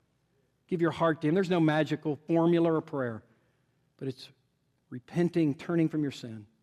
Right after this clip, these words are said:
receiving Christ, and surrendering your will to his. Those of you that are saved, what is it you need to surrender to God today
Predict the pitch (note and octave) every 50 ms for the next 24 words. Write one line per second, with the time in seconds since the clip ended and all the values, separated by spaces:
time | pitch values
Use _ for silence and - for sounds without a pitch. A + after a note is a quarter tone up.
0 | _ _ _ _ _ _ _ _ _ - A#2+ - - - - E3 E3+ E3+ D#3+ D#3+
1 | D3+ D3+ - C#3 C3 A#2+ A2+ - - - A2 - - - - B2 A2 A#2 B2 C#3
2 | C#3 C3+ C3+ C3+ C3 B2 A#2+ A2+ G#2 F#2+ G2 F#2 - _ _ _ _ _ _ _
3 | _ _ _ _ - A2+ A2 A2 G#2+ A2+ A#2+ A#2 A2+ G#2+ - - G2+ E2 G2 F2+
4 | - - _ _ _ _ _ _ _ _ _ _ _ _ _ _ _ _ _ _
5 | _ _ _ _ _ _ _ _ _ _ _ _ _ _ _ _ _ _ _ _
6 | _ _ _ _ A#2+ A#2+ C3 B2 C3 A#2+ B2 C3+ C3+ C3 C3 B2 B2+ C3 C3 B2
7 | - - B2 A2+ G#2+ G2+ G2 G2+ _ _ _ _ _ _ _ _ _ _ _ _
8 | _ _ _ _ _ _ _ _ _ _ _ _ _ _ _ _ _ _ _ _
9 | _ - A#2+ C3 C3+ C#3 C3+ B2 C3+ A#2+ A#2 A#2+ A#2+ A#2+ A#2 A#2 A2 A2 - -
10 | - G#2 A2 A#2+ A#2+ A2+ G#2+ G2+ G#2 - A2 A2 G#2+ G#2 - G#2+ G2+ G#2+ G2+ F#2+
11 | F#2 F2+ F2+